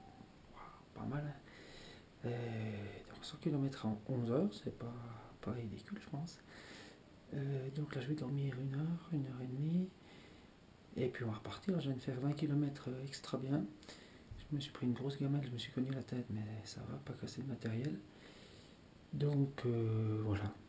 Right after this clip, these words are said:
bah, voilà, voilà, c'est tout. Allez, à tout à l'heure, ciao,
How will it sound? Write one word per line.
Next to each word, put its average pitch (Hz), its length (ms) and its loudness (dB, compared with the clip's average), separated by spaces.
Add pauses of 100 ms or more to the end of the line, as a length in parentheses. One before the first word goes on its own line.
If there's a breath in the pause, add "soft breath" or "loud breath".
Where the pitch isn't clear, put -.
(180)
bah, 104 80 0 (760)
voilà, 101 220 2
voilà, 101 200 -4 (200)
c'est - 200 -4
tout. - 100 -8 (1000 loud breath)
Allez, 104 260 -2
à - 60 -4
tout - 280 -8
à 160 40 4
l'heure, 151 640 4
ciao, 147 260 -2